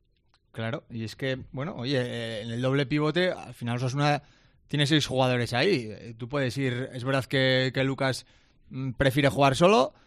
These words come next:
mm, pero puedes meter ahí un acompañante que no sea, que no sea Moncayola. Tienes Iker, tienes Pablo, tienes Aimar, que puede jugar más retrasado, o sea, es que te salen, te salen mil opciones, para, depende del tipo de,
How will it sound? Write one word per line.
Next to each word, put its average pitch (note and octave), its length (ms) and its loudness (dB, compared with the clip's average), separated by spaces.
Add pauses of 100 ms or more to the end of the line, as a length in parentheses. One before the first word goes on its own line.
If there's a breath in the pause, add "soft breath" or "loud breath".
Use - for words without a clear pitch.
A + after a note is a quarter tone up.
(440 soft breath)
mm, G#2 500 -14
pero G2+ 200 -12
puedes C#3 180 -2
meter C3 300 -2 (100)
ahí B2 440 2
un B2+ 180 0
acompañante B2 600 0
que C3+ 120 -4
no B2+ 120 -4
sea, A#2+ 420 0
que B2 80 -6
no A#2+ 100 -4
sea A2+ 140 -6
Moncayola. A#2+ 480 2
Tienes B2 280 0
Iker, C3+ 280 0
tienes B2+ 260 -8
Pablo, C#3 360 -2 (160 loud breath)
tienes B2+ 280 0
Aimar, B2+ 340 -2
que B2+ 80 -4
puede B2+ 140 -4
jugar B2 160 -6
más B2 120 -6
retrasado, A#2+ 440 -4
o C3 40 -6
sea, B2 240 -8 (240 soft breath)
es - 80 -20
que A#2 80 -8
te A2 80 -10
salen, D3 360 -4
te B2 100 -12
salen C#3+ 220 -4
mil D3 120 -2
opciones, C3+ 600 -6
para, A2+ 720 -12
depende B2 460 -2
del A#2+ 80 0
tipo B2+ 220 -6
de, A#2+ 260 -6